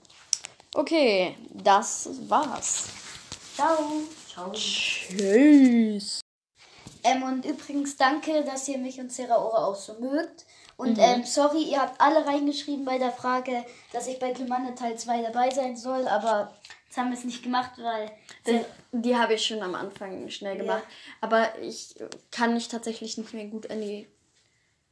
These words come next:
Speaker 1: Glumanda Teil drei er-, erinnern. Und wenn ihr wollt, könnt ihr mir
Speaker 2: Hä, es
Speaker 1: die
Speaker 2: gab's überhaupt einen Teil drei?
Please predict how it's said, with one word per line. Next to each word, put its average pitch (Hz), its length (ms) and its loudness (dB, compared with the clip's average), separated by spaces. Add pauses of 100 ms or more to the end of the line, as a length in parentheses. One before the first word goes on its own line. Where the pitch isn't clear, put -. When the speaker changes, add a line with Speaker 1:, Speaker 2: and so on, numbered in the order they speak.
(120)
Speaker 1:
Glumanda 220 380 2
Teil 202 300 -4
drei 226 340 2
er-, 269 220 -4 (260)
erinnern. 254 360 0
Und 214 140 -4
wenn 226 160 0
ihr 208 160 -4
wollt, 214 260 2
könnt 214 220 -8
ihr 196 100 -6
mir 202 140 -6
Speaker 2:
Hä, 202 140 -4
es 202 80 -6
Speaker 1:
die 226 80 -10
Speaker 2:
gab's 226 280 2
überhaupt 180 280 -14
einen 175 100 -16
Teil 156 160 -18
drei? 165 240 -18